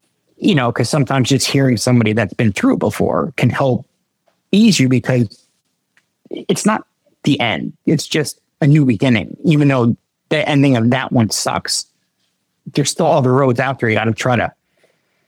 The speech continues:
travel down. And, and, you know, just, I, I talked to a couple people, like my pastor, my former pastor asked me to talk to somebody, and, and he was a little bit older than me about five years ago. So he was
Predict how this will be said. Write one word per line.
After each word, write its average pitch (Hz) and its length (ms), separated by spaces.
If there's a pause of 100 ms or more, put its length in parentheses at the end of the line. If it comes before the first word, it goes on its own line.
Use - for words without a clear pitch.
(180)
travel 190 300
down. 67 320
And, 98 160 (220)
and, 143 180
you 123 60
know, 120 120
just, - 360
I, 165 340
I - 40
talked 190 320 (140)
to 135 100
a 120 40
couple 156 260
people, 151 340
like 123 240
my 127 100
pastor, 127 480
my 135 80
former 156 260
pastor - 360
asked 127 180
me 127 80
to 117 60
talk 123 240
to - 80
somebody, 127 380
and, 113 140 (960)
and 117 180
he 156 80
was 143 440
a 78 240 (960)
little 196 120
bit 170 120
older 151 200
than 123 140
me 135 100
about 120 260
five 117 220
years 117 160
ago. 104 180
So 110 260
he 131 120
was 135 180